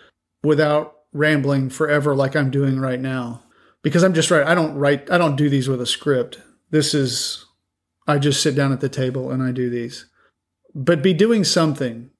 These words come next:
Be investing in other people around you and people that have needs, people who need a hand up.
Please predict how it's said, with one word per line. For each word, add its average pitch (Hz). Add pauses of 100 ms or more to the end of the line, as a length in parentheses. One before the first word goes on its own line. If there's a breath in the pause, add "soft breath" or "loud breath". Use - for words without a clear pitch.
Be 160
investing 160
in 147
other 143
people 135
around 131
you 127
and 123
people 135
that 127
have 131
needs, 127
people 143
who 139
need 131
a 123
hand 127
up. 127